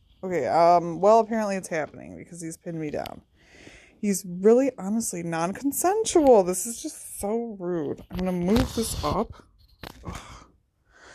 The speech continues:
Now's not time for snugs, bro. He wants to snuggle so hard 'cause I just got home from work, pretty much. Anyway, okay, <laughs> I'm getting totally distracted. Annyeong is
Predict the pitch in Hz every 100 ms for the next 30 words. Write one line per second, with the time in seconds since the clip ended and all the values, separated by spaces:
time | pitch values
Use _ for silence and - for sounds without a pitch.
0 | - - 196 196 202 214 214 226 220 240
1 | - 294 330 - 190 190 277 302 _ _
2 | _ _ _ _ _ _ _ 220 202 190
3 | - 156 - - - - - 180 185 180
4 | 196 - 202 190 185 - 170 175 180 180
5 | 180 180 202 226 - 190 180 180 202 -
6 | - - _ _ - 254 277 196 165 -
7 | - 170 - 196 269 269 214 208 175 175
8 | 170 151 143 - - - - - - -
9 | - - - - _ _ _ - 233 277
10 | 277 214 156 113 190 _ _ - 208 190